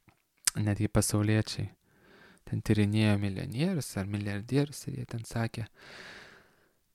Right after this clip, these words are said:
tris tokius išgrino dalykus, kurie, per kuriuos jie tapo tokiais. Tai yra nebijojimas, e, tai yra nepasitenkinimas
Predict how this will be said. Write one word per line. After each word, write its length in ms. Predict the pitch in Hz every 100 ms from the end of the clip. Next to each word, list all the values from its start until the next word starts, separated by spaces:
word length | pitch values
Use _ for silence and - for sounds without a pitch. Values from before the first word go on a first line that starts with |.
| _ _ _
tris 240 | - 165 156
tokius 380 | 139 - 143 135
išgrino 540 | 120 131 139 127 123
dalykus, 800 | 117 120 123 147 - 95 - - - - -
kurie, 400 | 101 98 95 92 90 - - - - - -
per 140 | 107
kuriuos 440 | - 107 104 98 -
jie 120 | 101
tapo 380 | - 120 104 -
tokiais. 460 | - 98 - 98 -
Tai 160 | 107
yra 100 | 104 107
nebijojimas, 920 | 104 110 107 107 101 104 107 - -
e, 220 | 143 110
tai 160 | - 107
yra 140 | 107 104 -
nepasitenkinimas 1120 | 117 117 113 - - 107 104 104 107 107 107